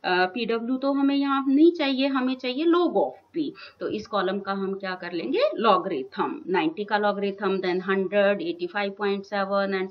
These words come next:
so on, Logarithm लेंगे, then this column,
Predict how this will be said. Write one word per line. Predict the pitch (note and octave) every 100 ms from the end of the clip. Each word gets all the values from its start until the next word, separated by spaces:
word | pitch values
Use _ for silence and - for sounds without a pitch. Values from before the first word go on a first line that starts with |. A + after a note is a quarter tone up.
| G3+
so | G3+ G3+
on, | G3 G3 - - -
Logarithm | F3 D#3+ D#3+ A3 A#3+
लेंगे, | A#3+ B3 B3 B3
then | A3+ A3
this | G3+ C#4 F#4 - D#4
column, | A3 F3+ G3 D#3 E3 G#3+